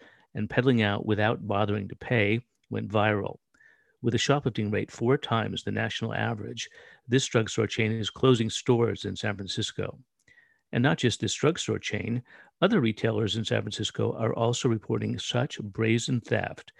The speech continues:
they are reducing store hours or shuttering locations. Some say the pandemic economic crisis has caused this rise in ripoffs. Others blame Proposition forty-seven for reducing shoplifting of less than nine hundred and fifty dollars to a misdemeanor.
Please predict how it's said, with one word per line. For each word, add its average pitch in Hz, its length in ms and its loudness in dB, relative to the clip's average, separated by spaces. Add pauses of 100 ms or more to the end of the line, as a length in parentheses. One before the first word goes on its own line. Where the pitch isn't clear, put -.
(300)
they 120 100 8
are 110 80 6
reducing 117 460 4
store 123 340 2
hours 107 420 2
or 107 160 -4
shuttering 110 480 0
locations. 104 720 -4 (640)
Some 170 220 6
say 131 160 8
the 101 100 4
pandemic 113 500 2
economic 113 540 0
crisis - 440 -6
has 104 120 -4
caused 104 320 -6
this 95 180 -10
rise 101 280 2
in 95 80 -6
ripoffs. 101 480 -4 (560)
Others 127 280 4
blame 110 320 4
Proposition 107 600 -2
forty-seven 117 960 0 (160)
for 113 140 0
reducing 110 400 0
shoplifting 104 580 -2
of 98 120 -6
less 104 200 0
than 104 140 -2
nine 107 220 0
hundred 107 280 -2
and 98 100 -6
fifty 107 260 -4
dollars 104 580 0 (320)
to - 100 -4
a 110 60 4
misdemeanor. 95 640 0